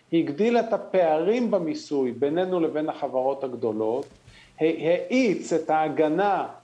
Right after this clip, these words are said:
על המונופולים, והכל תחת באמת מלל שקרי שכביכול הוא עושה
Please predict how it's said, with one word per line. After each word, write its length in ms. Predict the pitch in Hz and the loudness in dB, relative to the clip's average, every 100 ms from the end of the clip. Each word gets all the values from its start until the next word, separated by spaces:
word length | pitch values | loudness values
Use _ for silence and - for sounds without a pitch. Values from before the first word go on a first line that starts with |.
| _ | _
על 160 | 156 156 | -2 0
המונופולים, 960 | 156 156 151 - 175 196 180 151 117 110 - | 0 0 -2 -4 0 2 2 0 -2 -10 -2
והכל 480 | 156 151 - 220 226 220 | 0 0 0 2 2 0
תחת 580 | 208 202 - 196 180 - - _ _ _ - | -2 -2 0 -2 -2 -16 -20 _ _ _ -4
באמת 720 | 156 180 220 220 185 - - 156 | 0 0 0 0 -2 -8 -16 -6
מלל 720 | 151 160 202 220 214 185 156 143 - _ _ - | -2 2 4 4 4 4 2 0 -6 _ _ -14
שקרי 800 | - - 160 - 180 214 226 190 | -10 -6 -6 -2 2 2 4 0
שכביכול 760 | - 147 175 147 165 165 208 208 | -2 -6 -4 0 0 0 0 2
הוא 140 | 175 | 2
עושה 280 | 165 - | 2 0